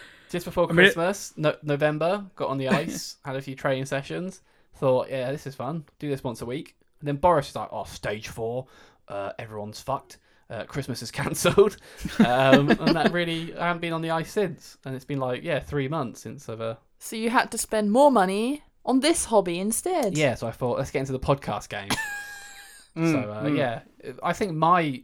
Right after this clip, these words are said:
Speaker 1: lockdown has just been me spending money on pointless shit.
Speaker 3: Yeah.
Speaker 1: Um,
Speaker 2: Well, yeah, but that's
Speaker 3: And
Speaker 2: your
Speaker 3: blaming
Speaker 2: life
Speaker 3: me.
Speaker 2: anyway, isn't it?
Speaker 1: Yeah,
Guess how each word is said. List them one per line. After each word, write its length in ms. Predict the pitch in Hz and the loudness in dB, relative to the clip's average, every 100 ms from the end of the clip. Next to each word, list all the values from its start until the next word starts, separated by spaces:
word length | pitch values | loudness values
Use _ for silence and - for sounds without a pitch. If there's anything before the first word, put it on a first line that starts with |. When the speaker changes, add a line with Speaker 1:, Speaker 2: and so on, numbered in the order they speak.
| 147 | -6
Speaker 1:
lockdown 320 | 131 - 113 | -6 -6 -10
has 100 | 120 | -8
just 240 | 127 117 - | -10 -12 -10
been 180 | 113 | -10
me 140 | 117 120 | -8 -10
spending 320 | - 120 113 | -8 -8 -6
money 240 | 117 117 | -8 -8
on 220 | 110 107 - | -8 -10 -10
pointless 320 | - 127 - - | -8 -6 -8 -10
shit. 320 | 139 156 - _ _ _ _ _ _ _ _ _ | -6 -6 -8 _ _ _ _ _ _ _ _ _
Speaker 3:
Yeah. 480 | - 185 117 113 113 | -6 -4 -2 -2 -4
Speaker 1:
Um, 120 | 113 | -6
Speaker 2:
Well, 140 | 113 185 | -2 0
yeah, 460 | 185 190 214 123 127 | 0 4 4 4 -2
but 80 | 147 | 0
that's 160 | 165 185 | 2 4
Speaker 3:
And 80 | 214 | 4
Speaker 2:
your 60 | |
Speaker 3:
blaming 260 | 220 226 226 | 8 8 10
Speaker 2:
life 160 | 226 | 8
Speaker 3:
me. 120 | 220 233 | 8 6
Speaker 2:
anyway, 160 | 262 | 4
isn't 120 | 302 - | 2 -2
it? 60 | - - - - _ _ _ _ - - | -12 -18 -20 -20 _ _ _ _ -18 0
Speaker 1:
Yeah, 300 | 180 104 | 0 0